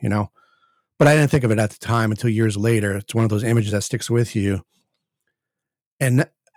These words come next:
now I look back at it, I'm thinking, "You know what? Maybe she's going to school, but she might have also lost her entire family." Like, she might have, n-, you know, her little brother could be, or big brother could be dead, or, you know, like, she's lost all of her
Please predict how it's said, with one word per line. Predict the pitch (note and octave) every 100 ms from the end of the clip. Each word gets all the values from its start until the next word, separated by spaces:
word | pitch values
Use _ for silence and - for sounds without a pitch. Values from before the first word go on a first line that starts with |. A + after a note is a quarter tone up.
| -
now | G#3 A#3+ C4
I | C3+
look | A#2+ A#2+
back | A#2+ A2 A2+
at |
it, | G#2
I'm | A#2 A2+
thinking, | - A2+ G#2 A2
"You | C3
know | D3
what? | D3 - - _ _ _ _ _ _ _ _ _ _
Maybe | F3 E3+ B2+ C3+ D#3+ E3+
she's | - D3
going | D3 C3+
to | -
school, | - - A#2 C#3 D3
but | C3 A#2
she | - B2+
might | C3 E3
have | D3
also | A#2+ C3 - G#2
lost | G#2+ A2 A2
her | - G2+
entire | G2+ G#2 -
family." | - G2+ E2+ - - _ _ _ _
Like, | A#2
she | - C3+
might | B2+ B2 B2+
have, | - C3+ G#2+ A2 -
n-, | C3+ C3 -
you | B2
know, | A2 B2
her | - C#3
little | B2+ C3+
brother | A2+ C#3 D#3 G#2+ G2
could | - G2
be, | G#2 G2
or | G#2 G2
big | D#3 B2+
brother | G2+ F#2 F2+
could | A#2
be | G#2
dead, | G2 G2 F2 -
or, | C#3 B2 B2 A#2 - - _ _ _
you | B2+
know, | A#2 A2 A2+ - -
like, | C3 A2
she's | - A2+
lost | A#2+ A#2+
all | B2+ B2
of | A2+
her | A#2 A2 A2+